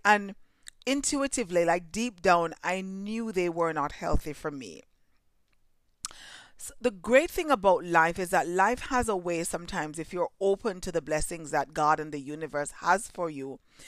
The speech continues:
life has a way of really giving you the things that you want. So for me, unsurprisingly, some of these relationships just died out.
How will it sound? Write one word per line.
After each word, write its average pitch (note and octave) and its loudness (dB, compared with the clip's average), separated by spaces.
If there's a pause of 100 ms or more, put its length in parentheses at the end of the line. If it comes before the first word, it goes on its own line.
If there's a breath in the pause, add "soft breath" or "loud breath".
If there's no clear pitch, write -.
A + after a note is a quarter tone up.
(240 loud breath)
life G3+ 6
has G#3+ 2
a F#3+ 4
way E3 0
of E3+ -2
really F3 -2
giving E3+ -4
you D3+ -8
the D3 -4
things C#3 -8
that C#3 -6
you D#3+ -6
want. C#3+ 2
So F3+ -6
for F3+ -6
me, F#3+ -8 (560 loud breath)
unsurprisingly, G#3 0
some G#3 0
of G3 -6
these E3+ -8
relationships D3+ -4
just D3+ -6
died C#3+ 0
out. G2 -12